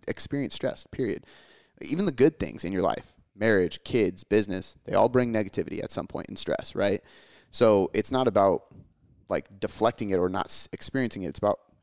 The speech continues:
handling it better, quicker, or faster, shifting out of it quicker,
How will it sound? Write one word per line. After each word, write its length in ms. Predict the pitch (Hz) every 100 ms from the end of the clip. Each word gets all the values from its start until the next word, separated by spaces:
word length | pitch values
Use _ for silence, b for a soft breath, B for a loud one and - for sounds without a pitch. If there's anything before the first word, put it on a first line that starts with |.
| _
handling 360 | 117 107 101 98
it 220 | - - _ _ _ -
better, 400 | 98 135 139 120 _
quicker, 340 | - 104 101 -
or 60 | -
faster, 400 | - - - -
shifting 460 | - - 139 107 95
out 100 | 90
of 60 | 82
it 80 | -
quicker, 340 | - 76